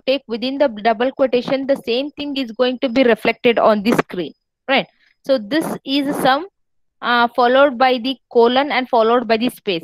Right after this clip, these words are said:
Everything is going to be considered as the same, uh, when it wants to display it on the screen.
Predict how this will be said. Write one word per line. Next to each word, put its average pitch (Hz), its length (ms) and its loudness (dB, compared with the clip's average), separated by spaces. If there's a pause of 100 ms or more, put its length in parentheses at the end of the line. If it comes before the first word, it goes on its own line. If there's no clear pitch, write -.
Everything 294 500 -2
is 254 140 -2
going 254 320 0
to 285 100 -4
be 247 140 -4
considered 240 520 0
as 240 180 2
the 247 200 -2
same, 254 360 0
uh, - 180 -2
when 226 220 2
it 247 240 0
wants 226 320 2
to 247 100 -4
display 226 300 -2
it 233 100 -2
on 220 120 0
the 220 100 -4
screen. 247 280 -8